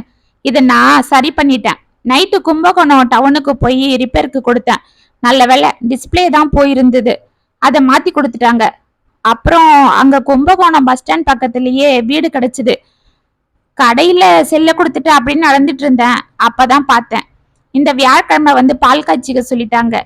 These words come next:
என்று அவன் கூறிக்கொண்டிருக்கும் போதே, "ரகு" என்று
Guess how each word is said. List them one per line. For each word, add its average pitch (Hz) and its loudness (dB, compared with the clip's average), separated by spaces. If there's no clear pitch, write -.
என்று 277 -2
அவன் 262 4
கூறிக்கொண்டிருக்கும் 262 -2
போதே, 247 0
"ரகு" 311 2
என்று 320 -2